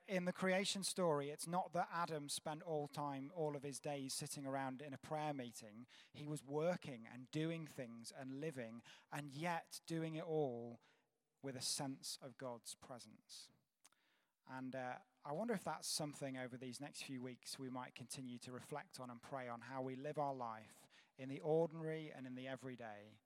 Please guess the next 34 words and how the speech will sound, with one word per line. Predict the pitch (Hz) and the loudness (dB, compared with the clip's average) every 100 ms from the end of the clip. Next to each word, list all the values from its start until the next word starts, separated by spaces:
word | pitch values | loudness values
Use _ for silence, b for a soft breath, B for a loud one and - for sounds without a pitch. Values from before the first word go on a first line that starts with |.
| b b b b - | b b b b -10
with | 120 | -8
a | 117 | -6
sense | - 127 127 - 247 | -4 -6 -8 -10 -10
of | 135 - | -10 -6
God's | 120 113 - | -4 -4 -10
presence. | - 120 113 104 - - - B B B | -10 -8 -10 -16 -14 -14 -16 B B B
So | - 160 156 | -2 0 0
can | 202 | 0
I | 233 | 2
invite | 233 180 | 2 2
you | 151 | 0
to | 151 | -4
close | 156 147 131 | -2 -2 -2
your | 123 | -4
eyes? | 117 127 - - _ _ _ _ _ - - | -4 -8 -10 -12 _ _ _ _ _ -10 -8
If | 180 | -6
it's | - | 2
helpful | 175 170 143 | 4 2 -2
for | 139 | -4
you | 143 143 - | -2 -2 -2
to | 139 123 B B B - | -4 -4 B B B -14
extend | 143 - 160 156 147 | -4 2 4 4 4
your | 139 | 2
hands | 151 147 147 | 2 0 0
out | 151 | 0
in | 127 | -2
front | 151 147 131 | -2 -2 -4
of | |
you | 139 147 139 | -2 0 0
in | 127 | 0
a, | 127 131 156 | -2 -4 -8
a | |
posture | - 151 - - 147 135 | -8 -6 -4 -2 -2 -2
of | - | -4